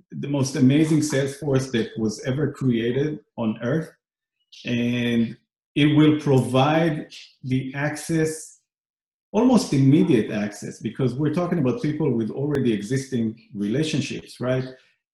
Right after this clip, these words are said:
Immediate access to any interesting enterprise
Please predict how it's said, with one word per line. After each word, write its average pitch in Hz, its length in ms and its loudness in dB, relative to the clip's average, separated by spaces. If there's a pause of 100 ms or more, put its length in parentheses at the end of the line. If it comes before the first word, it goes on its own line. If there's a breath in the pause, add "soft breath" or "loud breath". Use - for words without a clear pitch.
Immediate 180 500 4
access 165 680 2
to 143 260 -6 (180)
any 151 540 2 (640 loud breath)
interesting 131 800 -2 (100)
enterprise 113 800 -4